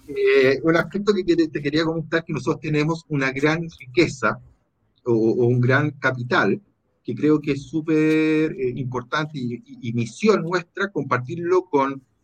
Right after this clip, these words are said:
con las instituciones, con, con la sociedad, que es que nosotros somos la única plataforma en Chile que al entregar este servicio de solicitud de preaprobación en línea a través de la web, tiene un termómetro de cómo está la demanda por crédito hipotecario,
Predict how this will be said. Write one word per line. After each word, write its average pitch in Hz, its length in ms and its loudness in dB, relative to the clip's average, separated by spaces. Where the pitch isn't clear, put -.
con 123 140 2
las 117 100 4
instituciones, 139 720 0
con, 113 280 -4
con 107 140 -4
la 104 80 -2
sociedad, 120 540 2
que 160 140 6
es 170 100 0
que - 180 -8
nosotros 147 300 -2
somos 165 180 -2
la 147 100 4
única 196 260 0
plataforma 170 640 -4
en 156 160 -10
Chile 208 400 -4
que 135 300 0
al 131 160 2
entregar 123 480 4
este 208 160 -4
servicio 104 760 -4
de 123 100 -8
solicitud 127 440 -2
de 151 80 2
preaprobación 131 480 -2
en 127 160 -2
línea 151 220 -2
a - 20 -10
través 127 240 -2
de 147 80 0
la 135 80 2
web, 165 240 2
tiene 170 220 6
un 175 120 -4
termómetro 190 840 0
de 127 200 -6
cómo 165 260 -2
está 190 600 0
la 139 160 0
demanda 156 460 0
por 160 180 -4
crédito 165 340 2
hipotecario, 135 600 -2